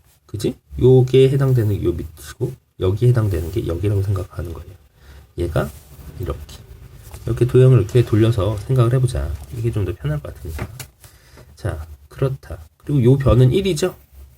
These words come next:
요 변의 길이가 일이었어요. 근데 요만큼이 T를 먹고 들어갔으니까 제가 이게 T, T, T인데 이 변이 일이었는데 이만큼이 T가 됐으니까 요만큼은 일 마이너스 T가 되겠다. 그래서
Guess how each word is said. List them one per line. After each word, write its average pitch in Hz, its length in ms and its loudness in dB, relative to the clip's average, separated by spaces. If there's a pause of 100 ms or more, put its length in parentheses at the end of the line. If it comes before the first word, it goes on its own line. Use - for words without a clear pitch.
(500)
요 127 80 2
변의 123 280 4
길이가 113 220 2
일이었어요. 170 600 -2 (460)
근데 175 460 2 (320)
요만큼이 170 560 4
T를 190 300 2
먹고 113 280 -2
들어갔으니까 - 680 -6 (320)
제가 98 360 -2 (600)
이게 131 280 0
T, 208 260 -4
T, - 280 -6
T인데 139 600 0
이 117 140 4
변이 113 240 2
일이었는데 135 760 2 (540)
이만큼이 143 440 4
T가 190 240 2
됐으니까 98 400 -2
요만큼은 123 580 4
일 190 120 2
마이너스 165 400 0
T가 156 160 0
되겠다. 101 200 -2 (340)
그래서 131 420 -6